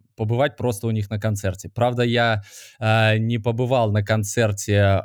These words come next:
Уотерса с Гилмором, вот, но в две тысячи, м, когда это было, в две тысячи семнадцатом году, э, э, Уотерса, обалдеть, Олег, это был, это лучший был концерт в моей жизни. Такого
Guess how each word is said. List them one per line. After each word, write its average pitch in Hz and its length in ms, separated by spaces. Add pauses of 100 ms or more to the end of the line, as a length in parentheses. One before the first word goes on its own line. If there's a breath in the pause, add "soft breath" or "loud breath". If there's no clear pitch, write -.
(120)
Уотерса 101 760
с 98 120
Гилмором, 113 720
вот, 98 540
но 110 520 (420 loud breath)
в 104 60
две 107 100
тысячи, 107 760 (100)
м, 101 220
когда 101 300
это 95 120
было, 92 180
в 90 40
две 98 100
тысячи 110 280
семнадцатом 107 680
году, 113 580
э, 110 260
э, 104 200
Уотерса, 123 880 (160)
обалдеть, 113 1080
Олег, 110 300
это 104 160
был, 110 300
это 120 200
лучший 147 400
был 147 280
концерт 123 840
в 107 80
моей 107 420
жизни. 98 460
Такого 139 480